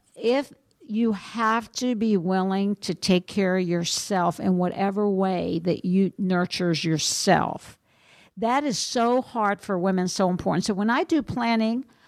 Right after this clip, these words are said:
for individuals, for families, for couples, it doesn't matter who I'm sitting across the table with, the first thing I ask is, "What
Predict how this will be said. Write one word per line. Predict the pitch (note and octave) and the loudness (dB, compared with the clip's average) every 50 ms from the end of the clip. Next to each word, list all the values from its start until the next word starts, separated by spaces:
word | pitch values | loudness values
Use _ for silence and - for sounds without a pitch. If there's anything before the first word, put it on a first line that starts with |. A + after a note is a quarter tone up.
| _ _ | _ _
for | - A3+ G#3+ G3+ F#3+ - | -4 -2 0 0 -2 -2
individuals, | - G#3 A3 G#3 A3+ F#3+ A3 A3+ G#3+ G3+ - A#3 A3+ A3+ A3+ A3+ A3 A3 - - - _ _ _ _ | -2 -2 0 0 0 2 0 0 0 0 -2 -2 0 0 0 -2 -2 -6 -12 -16 -18 _ _ _ _
for | - - G3 F#3+ E3+ - - _ | -4 2 2 2 2 2 -4 _
families, | - - G3+ G3 G3 G3 G#3 G#3+ G#3+ G#3+ A3 G#3+ G#3+ G#3+ G#3+ G3 - - - - - _ _ | -6 -2 0 2 2 2 2 0 0 0 0 0 0 0 -2 -2 -4 -6 -6 -8 -12 _ _
for | - - - E3+ D#3+ - | -8 -2 0 0 0 0
couples, | - - - B3+ A#3+ A#3+ - B3+ A#3+ A#3+ A#3+ - - | -4 -6 -2 -2 -2 -2 0 -2 0 0 -2 -4 -6
it | - F3+ - | -10 -4 -2
doesn't | A3+ A3+ G#3+ C#4+ C#4+ C4+ | 0 0 2 0 0 2
matter | C#4 C#4 C#4 C#4 B3 F#3 D#3 D3 D#3+ - - _ _ _ _ - | 2 2 2 2 2 0 0 -2 -2 -8 -14 _ _ _ _ -2
who | - B3+ B3 A#3+ | 0 2 2 2
I'm | A#3 A#3+ A#3+ | 2 0 0
sitting | A3 - - A#3+ A3 A#3 A3+ A3 | -2 -2 -2 0 0 2 2 0
across | A3 A3+ - A3+ G#3 G3 - | 0 0 0 0 0 0 -2
the | G3+ | -6
table | F#3 - A3+ G#3 G3+ G3 G3+ G3 | -2 0 0 0 2 2 0 2
with, | G#3 G#3 G3+ G3 - - - - - - | 2 0 0 -2 -6 -12 -20 -20 -12 -6
the | - | -6
first | G#3 - B3 B3 B3+ B3 - | -4 0 2 2 2 2 0
thing | C4+ B3+ A#3 | 0 0 2
I | A3+ A3 G#3+ G3+ | 2 2 0 0
ask | - G3 F#3+ F#3 F3+ F3+ - - - | 0 0 0 0 0 0 -2 -2 0
is, | G3 F#3 F3 E3 D#3 E3+ - - - _ | 0 2 2 2 0 -2 -4 -8 -12 _
"What | F#3+ G#3+ A#3+ C4 C#4+ C#4 | -2 0 2 2 0 0